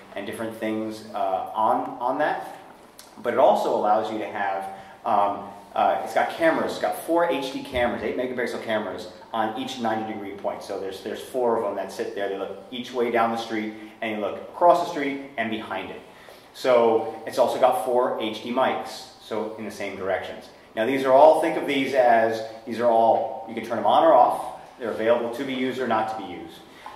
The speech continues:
Um, but the concept is, is they come in and they replace these light things on every single pole. So down your street, down every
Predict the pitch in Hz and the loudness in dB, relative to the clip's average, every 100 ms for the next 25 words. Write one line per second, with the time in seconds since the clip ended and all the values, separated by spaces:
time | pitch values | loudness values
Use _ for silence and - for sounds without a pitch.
0 | - 113 104 98 98 - - - 117 - | -6 0 2 2 0 -8 -10 4 4 4
1 | - 110 127 - 139 107 104 98 98 - | -2 -2 2 2 2 -2 -2 -4 -8 -10
2 | - 113 113 101 107 101 - 107 107 104 | -2 -2 0 -2 -4 -4 -6 -6 -6 -6
3 | 104 - 143 123 113 - - 120 117 117 | -10 -4 2 2 0 -6 -10 -8 -4 4
4 | 123 - - - - - 110 95 98 - | 4 4 -4 -10 -16 -10 -6 -6 -8 -12
5 | - 107 104 - 120 123 117 117 107 101 | -6 -4 -2 -2 -2 -2 -4 -4 -4 -4
6 | - - - - - - - - - - | 0 -2 -2 -10 -14 -20 -20 -20 -20 -2
7 | 123 113 107 - - - - - 110 123 | 2 4 2 -2 -8 -14 -20 -10 2 4
8 | 131 139 131 - 196 196 190 - - 113 | 4 2 -2 -2 0 2 0 -4 -2 0
9 | 110 117 147 147 | 2 2 2 0